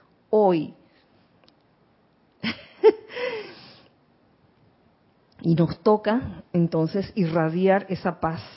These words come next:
aumentar esa paz. Y nos lo dice aquí el amado Surya,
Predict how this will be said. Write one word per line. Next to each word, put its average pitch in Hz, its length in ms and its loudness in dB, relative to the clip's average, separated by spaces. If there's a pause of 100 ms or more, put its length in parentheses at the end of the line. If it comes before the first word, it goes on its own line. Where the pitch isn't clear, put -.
(120)
aumentar 180 600 4
esa 202 320 -2
paz. 185 220 -2 (640)
Y 170 300 -2
nos 170 120 4
lo 170 140 4
dice 165 220 2
aquí 190 260 0
el 185 80 2
amado 175 300 2
Surya, 170 500 -2